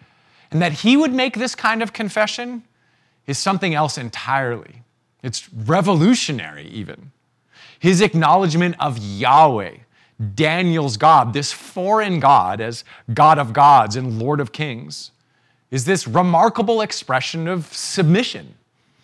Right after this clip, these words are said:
of an acceptance of limits, of an authority beyond his own. Counter to the expectations, the culture of the day, Nebuchadnezzar, in a way, is saying,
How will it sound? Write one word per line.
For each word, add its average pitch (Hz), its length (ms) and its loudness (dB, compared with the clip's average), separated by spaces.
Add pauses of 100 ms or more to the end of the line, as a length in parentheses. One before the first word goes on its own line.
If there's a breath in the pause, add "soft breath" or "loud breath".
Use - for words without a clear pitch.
(140)
of 139 100 -4
an 175 80 0
acceptance 147 800 -4
of 123 240 -8 (360 soft breath)
limits, 156 520 -2
of 143 120 -6
an 143 100 -4
authority 190 580 -2
beyond 135 580 -2
his 120 240 -8
own. 131 420 -10 (1600)
Counter 170 480 0
to 180 180 0
the 165 200 2
expectations, 143 960 -4
the 120 100 -8
culture 175 500 -4
of 139 140 -4
the 135 80 -2
day, 165 280 -2
Nebuchadnezzar, 175 720 -4
in 151 120 -6
a 139 60 -6
way, 139 200 -8
is 135 100 -10
saying, 131 460 -10